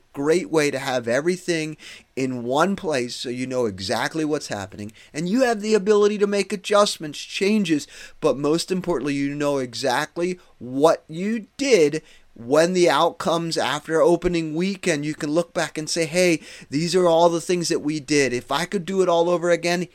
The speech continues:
here's what I would do differently. I would do this, or I'd add this, or I'd send the mascot to this place."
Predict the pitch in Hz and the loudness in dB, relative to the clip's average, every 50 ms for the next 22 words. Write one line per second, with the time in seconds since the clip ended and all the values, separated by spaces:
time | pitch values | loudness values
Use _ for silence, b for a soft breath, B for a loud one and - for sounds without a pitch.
0 | b b - - 202 208 214 190 185 190 196 170 160 160 165 170 160 143 127 147 | b b -8 -4 -2 0 0 0 0 0 2 2 2 2 0 0 -2 -4 -6 -6
1 | 160 165 165 156 - - 139 151 160 - - 135 - - 127 120 - - - 113 | -4 -4 -4 -6 -6 -2 -2 -2 -2 -2 -4 -6 -6 -6 -6 -6 -6 -4 -2 0
2 | 123 131 147 160 151 - 180 180 170 196 220 208 175 - - 123 113 117 117 135 | 0 0 0 -2 -4 -6 -8 -10 -4 0 0 0 0 0 -2 -4 -2 0 0 0
3 | 143 143 147 165 175 170 - - 214 208 165 - 127 120 127 131 139 - - 165 | 0 0 0 0 0 -2 -2 -4 -4 -4 -4 -4 -4 -2 -2 -2 -2 -2 -4 -4
4 | 160 165 156 156 151 156 175 175 - - 175 175 175 - - 180 190 208 220 - | -4 -4 -4 -4 -4 -4 -4 -4 -6 -6 -4 -4 -4 -4 -6 -4 -2 -2 -2 -4
5 | - - - 196 156 120 110 - | -8 -6 -4 -2 -2 -2 -4 -6